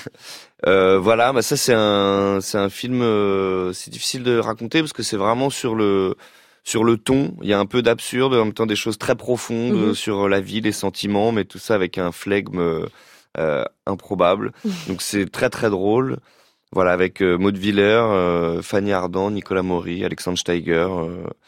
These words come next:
Speaker 1: et d'autres. Et voilà, je, je me suis beaucoup amusé à faire, euh, ce film.
Speaker 2: C'est,
Speaker 1: Et
Speaker 2: c'est
Speaker 1: les Vosges.
Speaker 2: plutôt une comédie,
Speaker 1: Et
Speaker 2: c'est
Speaker 1: les Vosges,
Speaker 2: oui.
Speaker 1: formidable.
Speaker 2: Comédie ?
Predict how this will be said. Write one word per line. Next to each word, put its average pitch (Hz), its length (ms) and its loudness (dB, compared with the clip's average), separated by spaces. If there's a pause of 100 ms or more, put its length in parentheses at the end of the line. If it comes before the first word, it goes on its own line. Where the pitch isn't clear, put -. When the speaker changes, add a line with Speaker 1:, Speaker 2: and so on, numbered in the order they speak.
(400)
Speaker 1:
et 92 140 2
d'autres. 95 520 -2 (400)
Et 82 720 0
voilà, 87 280 0
je, 82 200 -10
je 80 140 -12
me 90 60 -6
suis 98 200 -8
beaucoup 127 340 -4
amusé 120 560 2
à 98 100 2
faire, 98 280 -2
euh, 87 120 0
ce - 140 -12
film. 110 460 -6 (460)
Speaker 2:
C'est, - 120 0
Speaker 1:
Et - 40 4
Speaker 2:
c'est 107 60 2
Speaker 1:
les 92 80 2
Vosges. - 220 4
Speaker 2:
plutôt 262 220 2
une 254 100 4
comédie, 262 540 2
Speaker 1:
Et - 20 -2
Speaker 2:
c'est 370 120 0 (260)
Speaker 1:
les - 60 6
Vosges, 131 200 6
Speaker 2:
oui. 240 100 6
Speaker 1:
formidable. 98 600 2
Speaker 2:
Comédie ? 233 440 0